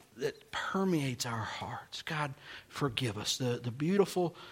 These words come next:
aspect of being a follower of Jesus Christ is that this morning, if our character has been diminished, if our integrity has failed, if we've been inconsistent or hypocritical in our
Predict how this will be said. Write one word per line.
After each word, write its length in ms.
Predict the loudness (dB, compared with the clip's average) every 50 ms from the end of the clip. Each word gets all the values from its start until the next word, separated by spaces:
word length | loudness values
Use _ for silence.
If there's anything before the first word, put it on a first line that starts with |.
| -18 -20 -20 -20 -20 _ _ -14 -4 0
aspect 600 | 2 4 4 2 2 2 2 2 2 2 0 -4
of 160 | -4 -2 2
being 260 | 4 4 6 6 4
a 60 | 2
follower 460 | 0 -2 0 0 2 2 2 2 2 0
of 100 | 0 -2
Jesus 460 | -4 -4 -4 -2 -2 -2 0 0 -2
Christ 520 | -2 -2 -4 -2 -2 -2 -4 -4 -6 -6
is 200 | -6 -4 -4 -4 -4
that 160 | -6 -6 -4
this 260 | -4 -2 -2 -2 -2
morning, 500 | -2 -2 -2 -4 -2 -2 -2 0 -2 -2 -4 -8 -10 -12 -12 -14 -14 -16 -20 -20 -20 -20 -20 -20 -20 -20 _ _ _ _ _ -8
if 120 | -4 -2
our 140 | -2 -2 -2
character 600 | -4 -4 -2 0 2 4 4 2 2 2 2 2 2
has 120 | 2 4
been 180 | 4 2 4 4
diminished, 560 | 4 4 2 2 0 -2 -4 -4 -4 -6 -6
if 120 | -4 -2
our 140 | -2 0 0
integrity 680 | 0 -2 -2 0 0 0 0 0 -2 -4 -4 -4 -4
has 140 | -4 -4 -4
failed, 580 | -6 -6 -6 -6 -4 -4 -6 -6 -6 -8 -10 -12 -16 -20 -20 -20 -20 -18 -20 -20 -20 -20 -8 -6
if 120 | -4 0
we've 200 | 2 2 2 4
been 180 | 4 4 4 4
inconsistent 1000 | 4 4 4 4 4 4 2 2 4 4 4 2 2 2 2 0 0 -2 -2 -2
or 60 | 0 0
hypocritical 760 | 0 0 0 -2 -2 0 0 0 0 0 -2 -2 -2 0 0
in 80 | 0
our 180 | -2 -2 -4